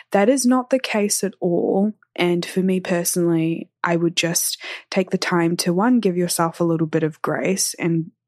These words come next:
just realize that no one actually has it figured out. People are constantly questioning what they're doing. And two,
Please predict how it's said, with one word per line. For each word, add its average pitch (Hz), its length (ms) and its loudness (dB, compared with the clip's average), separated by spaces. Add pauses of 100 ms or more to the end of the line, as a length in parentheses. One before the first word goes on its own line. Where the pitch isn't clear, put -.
(540)
just 185 260 -2
realize 170 440 2
that 151 120 0
no 147 180 0
one 160 160 2
actually 156 300 -6
has - 160 -4
it - 100 -6
figured 151 280 -4
out. 160 300 0 (300)
People 175 220 2
are 165 60 2
constantly 165 500 0
questioning 143 500 -4
what 151 140 -6
they're 156 140 -4
doing. 160 340 0 (340)
And 202 380 4
two, 190 580 4